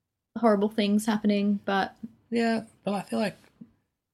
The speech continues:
Speaker 2: with that sort of thing, it's like bad shit happens and people are interested in it. I don't know if it's necessarily our fault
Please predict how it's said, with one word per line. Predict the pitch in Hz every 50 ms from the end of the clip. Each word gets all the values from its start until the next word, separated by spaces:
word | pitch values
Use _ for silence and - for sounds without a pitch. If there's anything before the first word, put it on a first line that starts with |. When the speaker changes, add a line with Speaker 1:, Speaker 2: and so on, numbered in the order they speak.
| _ -
Speaker 2:
with | 226 -
that | - 143 -
sort | - - 175 180
of | -
thing, | 151 123
it's | 113 110 -
like | 131 120 117 113 120 - -
bad | 139 175 202 202
shit | - 123 104
happens | 117 120 123 123 131 117 110 110 117 - - -
and | 120 123
people | - 147 143 143 120
are |
interested | 127 135 - 127 113 110 - - 95
in | 95 98
it. | 104 101 -
I | - _ _ _ _ _ _ _ _ _ _ _ _ -
don't | - 151
know | 143
if | 127 127 -
it's | 110 117
necessarily | 120 110 - - - 117 110 107 104 107 104 104 110
our | 110 107
fault | 104 - 110 107 101 -